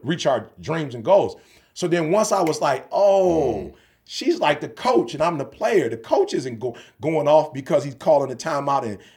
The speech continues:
Speaker 1: bringing to your attention the things that you're doing wrong on the court. He said, "I'm not interested in you scoring. We said we wanted to win the championship."
Speaker 2: Yeah.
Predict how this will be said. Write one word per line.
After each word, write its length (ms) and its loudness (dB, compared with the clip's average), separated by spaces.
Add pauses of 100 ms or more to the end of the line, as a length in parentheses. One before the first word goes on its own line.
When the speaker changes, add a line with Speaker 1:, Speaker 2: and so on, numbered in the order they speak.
(340)
Speaker 1:
bringing 340 0
to 120 0
your 160 4
attention 360 0
the 80 -4
things 300 -2
that 140 -8
you're 100 -4
doing 260 -2
wrong 220 0
on 80 -6
the 60 -8
court. 420 -2 (300)
He 100 -2
said, 200 0
"I'm 80 -2
not 200 2
interested 400 0
in 80 -2
you 120 -6
scoring. 440 0
We 100 -4
said 180 2
we 60 2
wanted 180 -2
to 60 0
win 120 -2
the 40 -6
championship." 760 -8 (240)
Speaker 2:
Yeah. 200 -14